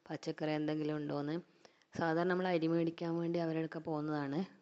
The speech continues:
അജിത ചേച്ചി എന്നാണ് പേര്. അങ്ങനെ വൈകുന്നേരം വന്നോളാൻ പറഞ്ഞു. അങ്ങനെ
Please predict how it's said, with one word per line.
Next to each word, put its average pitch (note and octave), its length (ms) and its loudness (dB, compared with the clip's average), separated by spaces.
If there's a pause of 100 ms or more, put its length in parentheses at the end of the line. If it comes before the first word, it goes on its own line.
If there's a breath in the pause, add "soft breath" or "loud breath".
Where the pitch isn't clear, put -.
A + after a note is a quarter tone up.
(880 soft breath)
അജിത D#3+ 200 -4
ചേച്ചി E3+ 220 -4
എന്നാണ് F3+ 260 0
പേര്. D3 360 0 (480 loud breath)
അങ്ങനെ F3 220 -2
വൈകുന്നേരം F#3 560 0
വന്നോളാൻ D#3 460 2
പറഞ്ഞു. D3 280 -2
അങ്ങനെ F3 580 -2